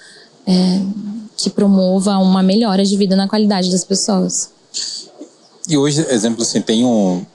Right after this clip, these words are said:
Speaker 2: tem esses projetos, é, de habitacionais,
Speaker 1: Uhum.
Speaker 2: é, tipo Minha Casa Minha Vida,
Speaker 1: Sim.
Speaker 2: onde eles entregam casas pré-prontas, né?
Speaker 1: Uhum.
Speaker 2: E a gente vê, assim, casos assim, que as casas têm erros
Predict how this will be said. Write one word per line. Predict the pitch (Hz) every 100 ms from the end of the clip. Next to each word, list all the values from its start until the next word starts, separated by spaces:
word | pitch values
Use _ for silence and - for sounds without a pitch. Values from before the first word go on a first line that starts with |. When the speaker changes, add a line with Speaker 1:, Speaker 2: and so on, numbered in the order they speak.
| _ _ _ _ _ _ -
Speaker 2:
tem | 104
esses | - 107
projetos, | 110 95 98 95 101 92 - -
é, | 98 92 92 92 95 95 - -
de | 95 107
habitacionais, | 104 90 107 - 98 101 123 104 - - -
Speaker 1:
Uhum. | 202 180 190 190 233 196
Speaker 2:
é, | 185
tipo | - - _ 156
Minha | 147
Casa | 120 117
Minha | 117
Vida, | 90 107 123 107 95 90 87 -
Speaker 1:
Sim. | - - 196 202 104
Speaker 2:
onde | 104
eles | 110 104
entregam | 110 104 104 101 107 107 101 -
casas | - 95 104 - - _ -
pré-prontas, | 117 - 98 95 120 - 110 98
né? | 117 - - -
Speaker 1:
Uhum. | 214 190 185 180
Speaker 2:
E |
a | 127
gente | 131 -
vê, | 127 135
assim, | - 139 131 127 - - _
casos | - 113 107 107
assim, | - 113
que | 127
as | -
casas | 120 113 104
têm | - 113 107 98
erros | 120 117 98 -